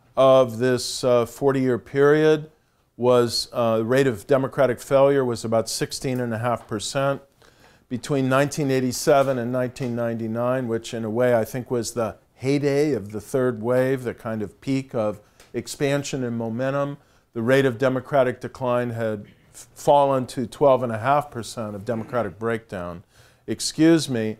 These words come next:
And then in this most recent, roughly thirteen, actually in this case, the last fourteen years, the rate had increased to nineteen point three percent.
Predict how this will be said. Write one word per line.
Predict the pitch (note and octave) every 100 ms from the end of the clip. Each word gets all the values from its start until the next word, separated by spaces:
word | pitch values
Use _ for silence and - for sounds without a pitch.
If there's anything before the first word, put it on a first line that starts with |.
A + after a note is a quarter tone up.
| -
And | C3 C#3+
then | E3+
in | E3+ D3
this | C#3 -
most | D3 D#3+ D#3+ -
recent, | F#3 G3 F3+ D3 -
roughly | B2 C#3+ C#3 - C3
thirteen, | B2 D3 C3+ B2+ C3 B2+ B2 - _ _ _ _
actually | A#2 B2+ - A#2+
in | A#2
this | A#2+ -
case, | D3 A#2
the | -
last | A#2 B2+ C3+ B2+
fourteen | - C#3 A#2+ C#3+ A#2+ A#2+
years, | A#2+ A2+ A2 A2 - - _ _ -
the | B2
rate | B2 C3+ C3
had | A#2+ B2 A#2
increased | B2 A2+ - A#2+ A2 -
to | B2
nineteen | A#2 A#2 A2+ C3 A2+
point | G#2 B2 A2
three | - - C#3 C3
percent. | - G2 - G2+ D#2+